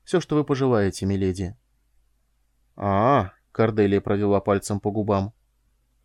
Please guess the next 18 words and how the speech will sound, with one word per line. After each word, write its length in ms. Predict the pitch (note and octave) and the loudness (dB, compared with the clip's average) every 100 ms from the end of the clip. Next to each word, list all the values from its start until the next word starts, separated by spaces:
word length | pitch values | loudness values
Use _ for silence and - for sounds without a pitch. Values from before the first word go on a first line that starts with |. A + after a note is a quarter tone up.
| _ | _
выглядит 760 | E3+ F3 G3 F3+ E3+ F#3 - - | -6 0 0 0 -2 -2 -4 -8
равноценным 720 | F3 E3+ F3+ - B2+ G#2 G2 | -2 0 0 2 0 2 0
обменом. 480 | G2 G2+ G2+ G2 F#2+ - _ _ _ _ | 0 0 0 0 -2 -8 _ _ _ _
Одну 320 | - A#2+ D#3 A3+ | -2 0 0 -2
списанную 600 | - A#2 - G#2 G#2 G#2 | -4 -6 -2 0 0 0
ими 200 | A2+ A2 | 0 0
жизнь 320 | G#2+ G2+ G#2+ | -2 -2 -2
за 160 | C3+ | -2
другую. 560 | F3 F3+ B2+ G2 F2+ G#2+ _ _ - | 0 0 0 0 -2 -6 _ _ -4
Карин 340 | F3 F3+ C3 | 0 2 0
за 140 | A2+ | 0
Майлза». 480 | C#3 A2+ F2+ F2+ F2+ - _ _ _ _ _ | 0 0 -2 -4 -8 -12 _ _ _ _ _
Она 320 | - G#2 G#2 G#2 | -4 0 2 0
обмякла 400 | A2 G#2+ - G#2+ | 0 -2 0 -2
в 80 | |
кресле, 360 | - F3 F3 G2+ | -2 -4 -4 -4
глубоко 420 | G2+ B2+ D3 E3+ | -2 0 0 -2
задумавшись. 760 | D#3 C3+ G#2+ F2+ - F2+ - | -2 -2 -2 -4 -8 -16 -20